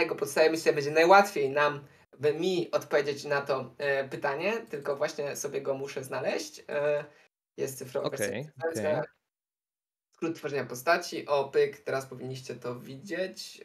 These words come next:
Speaker 1: E,
Speaker 2: No, jeszcze widzimy końcówkę twojej prezentacji, więc chyba musisz przełączyć okno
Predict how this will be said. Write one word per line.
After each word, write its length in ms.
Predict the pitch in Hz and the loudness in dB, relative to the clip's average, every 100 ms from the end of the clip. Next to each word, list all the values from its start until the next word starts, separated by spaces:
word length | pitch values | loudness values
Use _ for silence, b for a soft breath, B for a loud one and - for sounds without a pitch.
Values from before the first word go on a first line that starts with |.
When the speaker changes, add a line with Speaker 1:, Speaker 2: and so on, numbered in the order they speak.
| - | -10
Speaker 1:
E, 360 | 127 127 127 131 _ _ | -8 -6 -8 -10 _ _
Speaker 2:
No, 120 | 120 | -4
jeszcze 240 | 135 - 139 | -2 0 0
widzimy 300 | 123 135 127 | 2 2 4
końcówkę 380 | 127 - - | 2 0 -8
twojej 180 | - 120 | 0 0
prezentacji, 480 | 113 107 104 120 - | 4 2 4 0 0
więc 120 | 104 | -6
chyba 140 | - 107 | -2 -2
musisz 200 | 101 - | -2 -6
przełączyć 400 | - 107 - - | -2 -2 -2 0
okno 360 | 117 - 101 | 0 0 -4